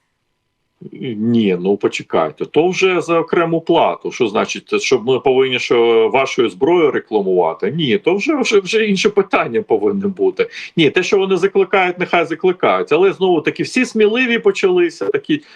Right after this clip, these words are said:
такі всі сміливі почали. Після того, як Україна сама,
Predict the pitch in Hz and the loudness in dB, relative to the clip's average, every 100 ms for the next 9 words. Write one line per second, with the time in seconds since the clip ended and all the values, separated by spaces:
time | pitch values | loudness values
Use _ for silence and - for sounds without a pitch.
0 | _ - 220 220 277 - 254 - 226 220 | _ -4 -4 -2 -6 -4 -6 0 0 2
1 | 208 185 175 156 - 147 139 147 165 190 | 2 2 0 -2 0 0 -2 -4 0 2
2 | 175 165 156 151 156 147 131 - 160 170 | 2 0 -2 -2 0 0 -2 -2 0 0
3 | 156 113 | 0 -4